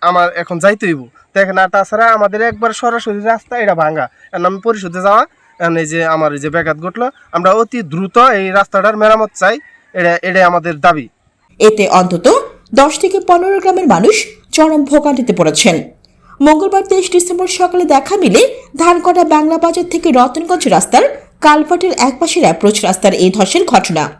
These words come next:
Speaker 2: এতে করে বেশ কয়েকটি গ্রামের মানুষের যোগাযোগ বিচ্ছিন্ন হয়ে পড়েছে।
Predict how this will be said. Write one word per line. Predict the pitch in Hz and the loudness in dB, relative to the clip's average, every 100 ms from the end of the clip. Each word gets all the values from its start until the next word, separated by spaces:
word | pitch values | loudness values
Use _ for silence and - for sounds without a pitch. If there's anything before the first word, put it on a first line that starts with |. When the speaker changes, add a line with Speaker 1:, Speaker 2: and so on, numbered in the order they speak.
| _ _ _ - - | _ _ _ -18 0
Speaker 2:
এতে | 294 392 | 2 4
করে | 403 403 | 2 2
বেশ | 381 381 | 2 0
কয়েকটি | - 359 370 | 2 2 2
গ্রামের | 277 294 311 | 2 2 2
মানুষের | 370 392 392 381 | -2 -2 0 0
যোগাযোগ | 415 415 269 330 - - - | 2 2 2 -2 -4 -20 -4
বিচ্ছিন্ন | 220 262 - 202 | 0 2 2 2
হয়ে | 196 165 | 2 2
পড়েছে। | 170 165 - 185 151 - | 2 0 0 0 -2 -6